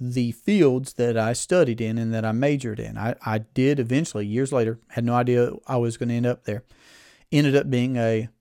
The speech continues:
public school teacher and taught Spanish at the high school level for some years. So that's, that's interesting, because that's certainly not the case for everybody that attends college. They don't necessarily get a job or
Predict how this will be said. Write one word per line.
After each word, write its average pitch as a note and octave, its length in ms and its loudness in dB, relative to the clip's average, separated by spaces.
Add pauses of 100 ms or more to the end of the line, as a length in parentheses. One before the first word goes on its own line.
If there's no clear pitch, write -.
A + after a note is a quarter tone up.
(160)
public C#3+ 320 2
school F#3+ 320 0
teacher - 440 -10 (480)
and D3 180 0
taught A2 260 0
Spanish E3 440 -2
at - 80 -8
the - 100 -6
high G#2+ 160 -4
school C3 240 -4
level D#3 320 4
for - 180 -10
some A2 220 -6
years. A2+ 400 -8 (580)
So - 140 -6
that's, B2+ 240 2
that's C3 220 0
interesting, E3 300 4
because B2 180 -2
that's C3+ 180 2
certainly E3+ 260 0
not C3+ 220 0
the - 80 -8
case D#4 260 0
for - 140 -2
everybody A2 500 -4
that C3+ 140 4
attends A2 540 -4
college. - 400 -4
They A2+ 100 -2
don't B2 320 0
necessarily D3 480 0
get D3 340 0
a A#2 200 0
job B2 500 0
or G#2+ 280 0